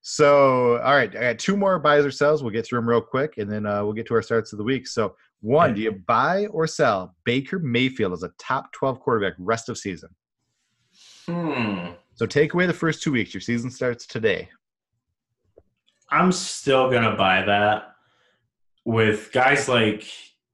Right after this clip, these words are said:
Speaker 2: Cam Newton, who would normally be a top ten or a top twelve, looking not so hot.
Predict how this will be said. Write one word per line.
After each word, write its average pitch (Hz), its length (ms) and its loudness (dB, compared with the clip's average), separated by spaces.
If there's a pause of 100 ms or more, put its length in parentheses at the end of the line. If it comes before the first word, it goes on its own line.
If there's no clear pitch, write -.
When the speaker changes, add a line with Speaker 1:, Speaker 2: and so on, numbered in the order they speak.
(120)
Speaker 2:
Cam 120 380 0
Newton, 107 680 -2 (1600)
who 120 340 0 (140)
would 123 200 2
normally 117 300 4
be 113 120 2
a 110 100 2
top 113 300 -2
ten 110 260 0
or 107 100 2
a 104 80 -2
top 107 260 -4
twelve, 107 640 2
looking 101 600 -2
not 95 200 -4
so 107 160 -2
hot. 104 480 2